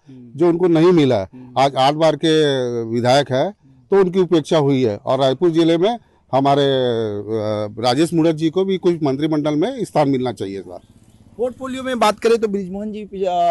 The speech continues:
Speaker 1: गृह, अ, मंत्रालय भी पहले संभाल चुके हैं,
Speaker 2: हाँ।
Speaker 1: लोक निर्माण विभाग संभाल चुके हैं। उसके बाद ऐसा कहा जाता है कि रमन सिंह से जब ट्यूनिंग, अ, थोड़ी सी बिगड़ी तो उनको, अ, प-,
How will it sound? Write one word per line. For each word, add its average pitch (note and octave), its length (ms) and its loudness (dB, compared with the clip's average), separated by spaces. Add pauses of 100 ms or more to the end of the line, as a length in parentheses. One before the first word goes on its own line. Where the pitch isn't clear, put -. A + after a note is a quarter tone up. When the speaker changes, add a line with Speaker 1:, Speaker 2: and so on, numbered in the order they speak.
Speaker 1:
गृह, D#3+ 580 -4
अ, D#3 40 -4
मंत्रालय D3+ 460 -4
भी D#3+ 100 -4
पहले D3+ 280 -10
संभाल C#3+ 300 -12
चुके D3 280 -18
हैं, D3 280 -12
Speaker 2:
हाँ। C#3+ 140 -16
Speaker 1:
लोक C#3+ 280 -4
निर्माण C#3+ 300 -6
विभाग C3+ 260 -12
संभाल C3+ 320 -12
चुके C#3 240 -16
हैं। D3+ 140 -12 (340)
उसके F3 280 -2
बाद F#3 300 4
ऐसा F3 280 2
कहा F3 180 -4
जाता E3+ 260 -2
है E3+ 160 -8
कि D#3+ 120 -8
रमन D#3+ 240 -8
सिंह D#3 200 -12
से D#3 100 -12
जब D#3 140 -6
ट्यूनिंग, D#3+ 360 -8
अ, D3 640 -4
थोड़ी D3+ 120 -8
सी D#3 120 -10
बिगड़ी D#3 340 -6
तो D#3+ 120 -6
उनको, D#3 280 -4
अ, D3+ 60 -8 (320)
प-, C#3+ 800 -2